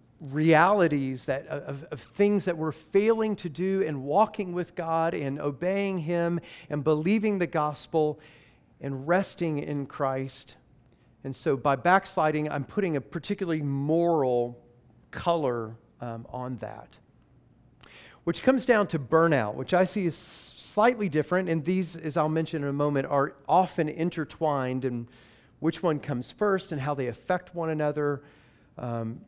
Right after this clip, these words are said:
it's difficult to sort out, but by burnout, I mean a gradual erosion of one's mental, emotional, psychological, and physical resilience. These, as I'll mention just a couple of points below,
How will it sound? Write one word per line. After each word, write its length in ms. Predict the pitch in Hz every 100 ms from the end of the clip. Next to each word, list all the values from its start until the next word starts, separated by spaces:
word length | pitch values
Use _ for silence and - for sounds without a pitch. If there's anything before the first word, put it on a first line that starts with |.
| -
it's 180 | 113
difficult 460 | 107 156 151 160 160
to 80 | 143
sort 320 | - 143 139
out, 220 | 139 139
but 160 | 139 135
by 140 | 147
burnout, 440 | 143 202 269 196 156
I 80 |
mean 220 | 151 160 151
a 80 |
gradual 580 | 139 147 180 220 202 196
erosion 420 | 160 175 175 180
of 120 | 151 135
one's 340 | 156 143 117
mental, 800 | 143 139 185 220 220 220 220 220 - _ _ _ -
emotional, 1200 | 156 147 143 156 208 - - 196 190 185 185 180 - _ _
psychological, 1300 | - - - 185 220 208 180 170 170 175 165 170 170 165
and 280 | 156 151 143
physical 1000 | - - 233 175 170 - 135 131 135 139 -
resilience. 1120 | 139 147 117 143 190 160 107 - - - - - _ _ _ _ _ _ _ _ _ _ - _ - _ _ _ _ -
These, 300 | 196 220 196
as 100 | 180
I'll 120 | 175
mention 380 | 170 175 - 160
just 200 | 156 -
a 40 |
couple 220 | 143 151
of 60 | 143
points 260 | - 143 139
below, 600 | 131 139 143 131 135